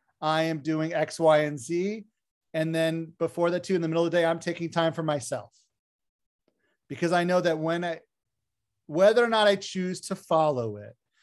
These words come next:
it is a great, helpful reminder that it pops up and says, "In ten minutes, you're doing X, Y, and Z. In ten minutes, you have this call. In ten minutes, you have this task to do."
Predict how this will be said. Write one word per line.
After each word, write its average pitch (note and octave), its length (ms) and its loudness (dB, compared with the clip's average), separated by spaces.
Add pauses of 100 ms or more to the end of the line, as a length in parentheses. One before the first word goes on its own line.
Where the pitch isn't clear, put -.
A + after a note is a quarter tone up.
(200)
it D3 100 -2
is D3 140 -2
a D3+ 120 -2
great, D3 640 -2
helpful D#3 560 -2
reminder D#3+ 840 -4 (420)
that D#3 140 4
it D3+ 80 -6
pops D#3+ 340 0
up E3 120 -2
and E3 100 -6
says, D#3 220 0
"In D3+ 160 -4
ten A3+ 280 -2
minutes, C4 600 2 (340)
you're G3 180 0
doing F#3+ 460 2
X, F3 300 -4
Y, E3 200 2
and D#3 180 -4
Z. C3+ 180 -10
In B2 140 -10
ten G#3 260 0
minutes, G#3+ 300 0
you G3 60 0
have F3 200 0
this F3+ 220 -4
call. C#3 240 0
In C3 100 -8
ten F#3 240 -4
minutes, F#3+ 280 -4
you F3+ 80 -2
have D#3 180 -2
this E3+ 220 -6
task - 580 -14
to C3 100 -16
do." A#2+ 160 -18